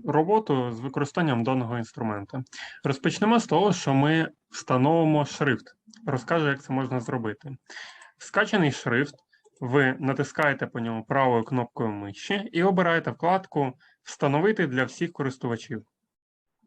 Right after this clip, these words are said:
Після того чекаєте декілька секунд. Шрифт встановлений. Я натискаю «Так», ну... Наприклад, «Замінити», якщо він у мене вже встановлений, у вас такої помилки не виникне.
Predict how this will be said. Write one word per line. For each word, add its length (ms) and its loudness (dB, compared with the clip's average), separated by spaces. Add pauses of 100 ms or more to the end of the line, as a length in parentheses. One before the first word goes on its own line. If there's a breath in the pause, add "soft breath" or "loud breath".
(400)
Після 240 0
того 200 0
чекаєте 460 -4
декілька 420 -4
секунд. 420 0 (880)
Шрифт 400 -2
встановлений. 800 2 (440 loud breath)
Я 200 0
натискаю 580 -2
«Так», 320 0
ну... 200 -2 (300)
Наприклад, 420 -2
«Замінити», 480 2
якщо 260 -2
він 100 0
у 40 0
мене 200 0
вже 140 -8
встановлений, 580 0
у 60 -2
вас 160 0
такої 340 -6 (600 loud breath)
помилки 800 2 (100)
не 200 2
виникне. 460 -4